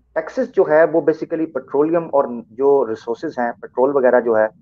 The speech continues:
अमेरिका की जो प्रोडक्शन है, उस हवाले से बहुत मशहूर है। अब हम चलते हैं, ये तो खबरें हैं जो कि इस side से हैं। अब हम उस family के उस side को देखते हैं कि आया ये वाकई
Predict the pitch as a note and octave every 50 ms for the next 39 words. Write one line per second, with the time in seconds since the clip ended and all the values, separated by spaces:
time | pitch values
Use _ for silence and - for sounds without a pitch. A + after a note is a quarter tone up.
0 | _ _ _ _ A#2 A2+ A2+ A#2 A#2 - C#3 C3 B2+ A#2 A2+ A2+ - A2 G#2+ B2+
1 | C3 - D3+ C3+ C3 C3 D3 E3 - - B2 G#2+ A2+ A2+ A#2 G#2 A2+ A2+ B2+ -
2 | A2+ - - E2 E2+ E2 - - _ _ _ _ _ _ _ _ _ _ _ _
3 | _ _ _ _ - G#3+ - D#3+ E3+ E3+ F#3 F3+ - F3 D#3+ - G3 F#3 F3+ F#3+
4 | F#3+ G3 F#3+ - - - B2 B2 D#3 G3+ G3+ G#3 G3+ - - C#3+ D#3 F3+ F#3 E3+
5 | F3 F#3+ F#3 D3+ E3+ E3+ E3+ F3 F3+ F#3+ F#3+ F#3+ G3 G#3 G3+ - - - A#2+ A2+
6 | A2+ - - G#2+ F2+ E2+ D#2+ - _ _ _ _ _ _ _ _ _ _ _ _
7 | _ _ _ _ _ _ _ _ - F3+ F3+ E3+ D3+ D#3+ E3 F#3 F3 - - G3
8 | F#3+ - - D3+ D3 D3 D#3+ F3+ F#3+ A#3 B3+ - B3 - - G3+ F3+ - - F3+
9 | A#2 G#2+ F#2+ - - A2+ A2 - C#3 C3 C#3 D#3 F3 F3+ D3 A2 A2+ G#2 - -
10 | F#3 G#3+